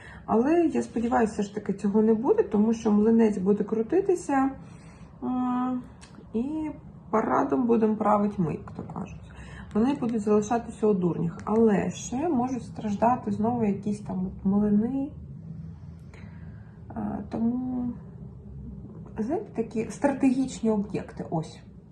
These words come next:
знайшла слово. Якісь стратегічні, може, об'єкти можуть постраждати, постраждати, тому, м, треба їх більше якось оберігати і дивитися, щоб ніхто нічого там не зливав і не,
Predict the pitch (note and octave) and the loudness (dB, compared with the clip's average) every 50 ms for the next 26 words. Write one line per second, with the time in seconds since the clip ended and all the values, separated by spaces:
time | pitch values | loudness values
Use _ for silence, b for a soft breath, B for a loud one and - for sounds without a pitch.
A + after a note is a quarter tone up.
0 | - - - E3+ F3 F#3 F3+ E3+ - F#3+ F#3+ F3+ - - - - - - - G3 | -18 -10 -4 0 2 2 2 0 -2 -4 -6 -6 -6 -8 -8 -8 -6 -6 -6 -6
1 | G3 - C#4+ C4+ - - - A3+ A3+ - A#3 A3 B3 C4+ - - G#3+ G3+ G3 G#3 | -6 -6 -8 -8 -8 -4 -4 -4 -4 -2 -2 -2 0 -2 -4 -4 -2 0 2 2
2 | A3 A3 A3 - - F#3+ E3 - F#3 G3 - - - - - E3 E3+ E3+ F3 F3+ | 2 0 -2 -4 -4 -6 -4 -4 -4 -4 -4 -6 -6 -6 -4 -2 0 0 -2 -2
3 | E3+ - - F#3 - - - - F#3+ F3+ - - A#3 D#4 E4 - - - - A3+ | -6 -6 -6 -8 -8 -6 -4 -2 -2 -2 0 2 0 0 0 -2 -8 -4 -4 -4
4 | A3+ - - G#3 G#3 G3 G3 A3+ C#4+ G4+ G#4 - - B B B B B B B | -2 -2 -2 -2 0 0 2 2 2 2 2 -2 -10 B B B B B B B
5 | B B B B - A3 A3 A#3 C4+ C#4+ D4 C#4+ C#4 C4 B3 A3 - G3 G#3+ G#3+ | B B B B -2 0 0 2 0 0 0 0 0 2 2 0 0 0 -2 0
6 | G#3+ G#3 G#3 G3+ G#3 - - - C4 C4 B3 B3 A3+ G3+ G#3+ A#3 A3+ - - - | 0 0 0 -2 -4 -6 -4 -4 -4 -2 0 2 2 4 2 2 0 -2 -8 -4
7 | - A3 A3+ A3 - A3 G#3 G#3 G3+ - G#3 G3 - G3 F#3 A3 G#3+ A3 C4 F4 | -2 -2 -2 -2 -2 -2 0 0 0 0 -2 -4 -4 -2 0 0 0 0 2 2
8 | A#4 A4+ - B3 A3 F3+ G#3+ B3+ D4 - - - A3+ A3 - - G#3+ G#3 G#3 G#3 | 0 2 4 2 2 2 2 -2 -4 -6 -6 -2 -2 -2 -2 -2 -4 -2 -2 -4
9 | - - C#4 C#4 C4+ A3+ A3 - - A#3 A#3 A3 A3 - G#3 G#3 G3+ G3+ G3+ G3 | -2 -4 -2 0 0 0 -2 -2 -4 -2 -2 -2 0 2 4 6 8 8 6 6
10 | G#3+ A3 A3+ A#3+ C4 G#3+ A#3 E4+ E4 - A3+ G#3 G#3+ G#3+ G#3+ G#3+ A3 G#3+ G#3 G#3 | 6 4 6 6 8 8 8 6 6 2 0 0 2 2 2 2 2 2 2 2
11 | G3+ G3+ | 2 0